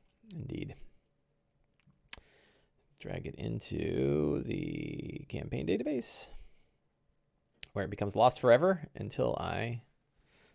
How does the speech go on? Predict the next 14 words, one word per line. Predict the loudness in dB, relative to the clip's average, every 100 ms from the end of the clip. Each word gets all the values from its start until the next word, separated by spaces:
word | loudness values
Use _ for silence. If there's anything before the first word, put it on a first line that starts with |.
| _ -8
uh, | -6 -4 -6 -12 -16 -20 -20 -20 -20 _ _ _ _ -12
go | -10 -8
in, | -4 -4 -4 -8 -16 _ _ _ _ _ _ _ _ -20 -20 -10
find | -6 0
it, | 0 0 -12 _ _ _ _ -20 _ _ _ _ _ _ _ _ _ _ _ _ _ _ _ _ _ -20 -20 -16
and | -10 -8 -8 -10 -6
give | -2 -2
it | -4 -2
a | -2 -2 -6
tag | -2 -2 -2 -6 -12
of | -8 -10 -10 -14
N | -12
P | -10 -12
C. | -12 -14 -18